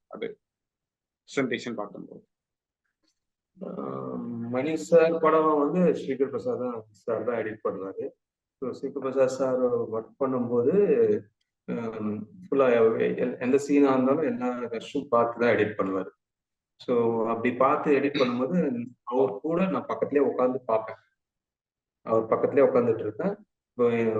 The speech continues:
Speaker 2: அவர் பக்கத்துல உட்கார்ந்து அவர் நான் எடிட் பண்றதை பார்க்கும்போது, அது நம்மளை அறியாம நம்மளே கொஞ்சம் வளர்ற மாதிரி ஒரு ஃபீல் இருக்கும் நம்மளுக்கு. So,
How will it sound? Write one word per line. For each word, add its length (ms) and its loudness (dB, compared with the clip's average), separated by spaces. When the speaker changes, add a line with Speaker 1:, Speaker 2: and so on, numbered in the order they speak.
Speaker 2:
அவர் 200 0
பக்கத்துல 340 -2
உட்கார்ந்து 360 0
அவர் 240 0
நான் 100 -4
எடிட் 280 -4
பண்றதை 280 0
பார்க்கும்போது, 640 -2
அது 200 -4
நம்மளை 300 4
அறியாம 600 0
நம்மளே 560 -2
கொஞ்சம் 600 -2
வளர்ற 380 -2
மாதிரி 220 -6
ஒரு 260 -8
ஃபீல் 200 2
இருக்கும் 340 -4
நம்மளுக்கு. 440 -4
So, 100 -2